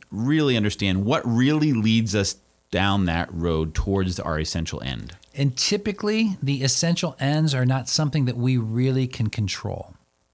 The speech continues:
Speaker 2: So in, in, in an agricultural metaphor, you can't make fruit happen. The essential means are something that we can practice with diligence. And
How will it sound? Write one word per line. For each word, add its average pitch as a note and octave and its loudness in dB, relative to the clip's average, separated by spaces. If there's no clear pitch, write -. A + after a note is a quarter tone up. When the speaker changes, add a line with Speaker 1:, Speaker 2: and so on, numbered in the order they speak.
Speaker 2:
So A2+ -2
in, A2+ 0
in, A2+ 0
in A#2 2
an A#2 0
agricultural D3 0
metaphor, D#3 0
you F3 0
can't - -2
make B2 2
fruit G#2+ -4
happen. - -6
The C3+ 2
essential G3 2
means C#3 4
are C3 2
something C#3 0
that A#2 -2
we C3 0
can A#2+ 0
practice - -2
with G2 -2
diligence. G#2+ -2
And C3 0